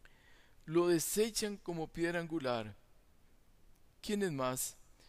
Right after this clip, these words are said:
Sino aquellos falsos edificadores. Y Jesús los reprende y les hace pasar por ignorantes, resaltando aún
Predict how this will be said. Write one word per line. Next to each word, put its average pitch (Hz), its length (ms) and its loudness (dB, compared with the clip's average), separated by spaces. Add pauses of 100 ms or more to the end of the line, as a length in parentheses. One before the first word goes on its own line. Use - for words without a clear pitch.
Sino 208 300 -2
aquellos 208 420 -2
falsos 190 540 -2
edificadores. 147 960 -2 (1120)
Y 120 80 -2
Jesús 107 380 -4
los 139 220 -4
reprende 131 640 -2 (440)
y 151 120 -6
les 151 200 2
hace 185 240 0
pasar 160 400 -2
por 175 160 -2
ignorantes, 151 800 0 (360)
resaltando 170 720 0
aún 196 320 2